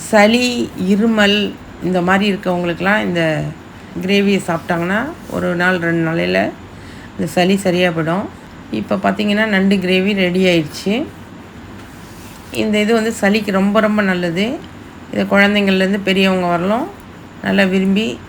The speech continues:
சாப்பிடுவாங்க. குழம்பு செஞ்சு கொடுக்கறத விட குழந்தைங்களுக்கு இந்த மாதிரி கிரேவி செஞ்சு கொடுத்தா அந்த உடம்பு பகுதியெல்லாம் நல்லா எடுத்து, அது பிள்ளைங்களும் விரும்பி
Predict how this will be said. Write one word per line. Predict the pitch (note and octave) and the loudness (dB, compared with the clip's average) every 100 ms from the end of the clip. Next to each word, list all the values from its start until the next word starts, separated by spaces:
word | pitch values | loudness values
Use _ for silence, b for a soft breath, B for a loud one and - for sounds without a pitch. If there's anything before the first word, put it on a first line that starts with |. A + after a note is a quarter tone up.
| - | -10
சாப்பிடுவாங்க. | - E3 F3 E3+ D#3+ E3 G3 C4+ - B B - | -6 -4 -2 0 0 2 0 -2 -10 B B -2
குழம்பு | G3 G3+ A#3 A#3+ A#3 | 4 6 4 2 0
செஞ்சு | G#3 G#3 | 0 0
கொடுக்கறத | G3+ F#3+ G3 F#3 | 0 0 2 2
விட | F#3 G3 | 2 2
குழந்தைங்களுக்கு | F#3+ F3+ F#3 F3+ E3+ F3 A#3 | 2 0 2 0 -2 -2 -2
இந்த | B3 F3+ | 0 2
மாதிரி | F3+ F#3+ | 2 2
கிரேவி | F3 F#3 G3 G3+ G3 | 2 2 2 0 -2
செஞ்சு | F3+ F3+ | -2 -2
கொடுத்தா | E3+ E3+ G#3 B3+ D#4 B B B B - G3+ | -6 -4 -2 -2 -6 B B B B -4 0
அந்த | G3 F#3+ F#3 | 4 4 6
உடம்பு | G3 A3 A3 G3+ | 6 4 2 2
பகுதியெல்லாம் | F#3+ F3+ F3+ F#3 G#3 F#3 | 2 2 4 4 2 2
நல்லா | F3+ F#3+ F3 E3 F3 | 2 2 2 2 0
எடுத்து, | F#3 F#3 G3 | -2 0 0
அது | F#3+ F#3 | 0 0
பிள்ளைங்களும் | G#3 G3+ G3 G3+ F#3 | 0 2 2 2 2
விரும்பி | F#3+ F#3+ | 2 0